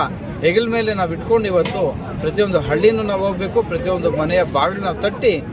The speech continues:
ಈ ಒಂದು ನರೇಂದ್ರ ಮೋದಿಯವರ, ಆ, ಏನೋ ಒಂದು, ಆ, ಸೇವೆ ಇದೆ ಈ ದೇಶಕ್ಕೆ, ಇದ್ರ ಬಗ್ಗೆ ನಾವು ವಿಸ್ತಾರವಾಗಿ ಹೇಳಿ ಈ ಎರಡ್ ಸಾವಿರದ ಇಪ್ಪತ್ನಾಲ್ಕರ ಮತ್ತೊಮ್ಮೆ ಪ್ರಧಾನಮಂತ್ರಿಗಳನ್ನಾಗಿ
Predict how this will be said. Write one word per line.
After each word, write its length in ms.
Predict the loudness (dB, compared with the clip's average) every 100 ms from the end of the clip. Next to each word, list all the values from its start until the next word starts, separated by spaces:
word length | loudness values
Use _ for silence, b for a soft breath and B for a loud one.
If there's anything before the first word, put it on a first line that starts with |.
| -10 -6 -2
ಈ 80 |
ಒಂದು 240 | 0 0 0
ನರೇಂದ್ರ 380 | 2 0 0 0
ಮೋದಿಯವರ, 520 | 0 2 4 6 6
ಆ, 840 | 2 0 -8 -10 -10 -10 -4 0 2 2 2 0 0 -2 -2 0
ಏನೋ 220 | 2 2
ಒಂದು, 380 | 0 2 4 4 6 6 6 4 2
ಆ, 520 | 0 0 0 0 -2
ಸೇವೆ 420 | 0 4 6 6
ಇದೆ 140 | 4 0
ಈ 180 | 0
ದೇಶಕ್ಕೆ, 380 | 0 -2 -4 -6
ಇದ್ರ 300 | -6 -4 -4
ಬಗ್ಗೆ 240 | -2 -2 0
ನಾವು 180 | -2
ವಿಸ್ತಾರವಾಗಿ 600 | -4 -4 -2 0 0 2
ಹೇಳಿ 200 | 2 4
ಈ 300 | 2 0 0
ಎರಡ್ 180 | 2 2
ಸಾವಿರದ 220 | 2 0
ಇಪ್ಪತ್ನಾಲ್ಕರ 680 | 0 -2 -2 0 0 0 2 2 0 -4 -2
ಮತ್ತೊಮ್ಮೆ 760 | 2 4 4 2 -2 -6 -10 -8 -2
ಪ್ರಧಾನಮಂತ್ರಿಗಳನ್ನಾಗಿ 1300 | 2 2 2 -2 -2 0 0 0 0 0 0 0